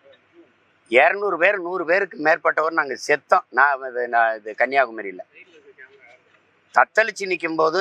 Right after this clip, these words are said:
நீங்க கப்பற்படையை அனுப்பி எங்களை காப்பாத்த முயற்சிக்கல. செத்து விழுந்த உடலை எடுத்து மரியாதையை அடக்கம் பண்ணிக்கிறதுன்னு சொல்லி என் மக்கள் கேட்கும்போது நீ உதவல. தானே புயல்ல நீங்க வந்தீங்களா?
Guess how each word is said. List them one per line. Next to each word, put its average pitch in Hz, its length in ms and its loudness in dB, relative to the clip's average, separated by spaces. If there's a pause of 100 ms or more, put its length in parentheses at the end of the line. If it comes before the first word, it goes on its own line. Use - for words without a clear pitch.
நீங்க 160 240 -4
கப்பற்படையை 139 580 0
அனுப்பி 135 280 -6
எங்களை 120 240 -2
காப்பாத்த 123 420 0
முயற்சிக்கல. 98 520 -4 (440)
செத்து 160 260 0
விழுந்த 175 240 -2 (100)
உடலை 180 320 2
எடுத்து 156 200 -8 (100)
மரியாதையை 165 440 2
அடக்கம் 160 300 -4
பண்ணிக்கிறதுன்னு 127 600 -8
சொல்லி 123 220 -8
என் 117 120 -2
மக்கள் 120 280 -6
கேட்கும்போது 110 460 -6
நீ 143 60 -10 (120)
உதவல. 92 300 0 (1400)
தானே 165 360 2
புயல்ல 143 340 -2
நீங்க 127 180 -6
வந்தீங்களா? 107 380 -2